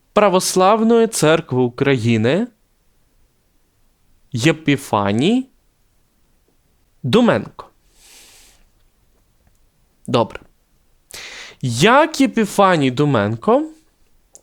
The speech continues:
став священником? Ну, священником він став, е, просто його висвятили в сан, а інший священник.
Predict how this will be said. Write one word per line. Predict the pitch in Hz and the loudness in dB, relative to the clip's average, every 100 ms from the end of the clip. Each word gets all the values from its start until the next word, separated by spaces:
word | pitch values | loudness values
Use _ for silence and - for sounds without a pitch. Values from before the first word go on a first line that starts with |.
| - | -18
став | - - 175 202 208 - _ _ | -12 -4 0 2 0 -10 _ _
священником? | - - 151 - - 127 101 101 - - - - - - - - | -10 -2 -2 -2 -2 -2 -2 -8 -12 -20 -20 -20 -18 -18 -4 -2
Ну, | 320 - | 0 -2
священником | - 127 269 254 151 - 123 | -2 0 2 2 0 0 -2
він | 117 127 120 | 0 -2 -4
став, | - 135 123 - - | 0 2 2 0 0
е, | 127 127 | 2 2
просто | 135 - 415 - - 190 | 0 0 0 0 2 4
його | 143 127 143 156 147 135 123 123 67 65 - - _ _ _ _ - - _ _ _ _ _ _ | 2 2 2 4 4 2 2 0 -2 -6 -10 -14 _ _ _ _ -20 -20 _ _ _ _ _ _
висвятили | 147 156 151 135 135 120 | -2 0 0 0 2 2
в | 120 | 0
сан, | - 247 277 269 262 - - - - | 2 4 4 4 0 -6 -20 -20 -4
а | - 123 123 123 127 - | 2 4 4 4 2 0
інший | 165 147 131 | -2 0 -2
священник. | - 147 - - 320 311 262 240 - - - | -2 -4 -2 0 2 4 4 2 -2 -12 -12